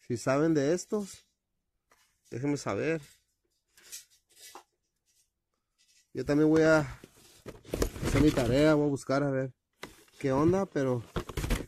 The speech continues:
ahí pues, por favor, dejen saber ahí si saben. Para alivianar a la raza, ¿no?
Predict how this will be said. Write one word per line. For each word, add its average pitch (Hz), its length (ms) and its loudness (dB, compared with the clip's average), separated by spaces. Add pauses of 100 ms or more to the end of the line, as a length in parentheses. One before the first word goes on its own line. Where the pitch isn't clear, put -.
(420)
ahí 127 160 -4
pues, - 420 -8 (1300)
por - 180 -10
favor, 123 400 -2 (2500)
dejen 139 260 -8
saber 135 420 -4
ahí 135 260 -4
si 135 140 -14
saben. 147 460 -2 (2750)
Para 143 80 0
alivianar 123 320 0
a 131 60 -2
la 117 100 -2
raza, 135 280 -4
¿no? 175 220 -4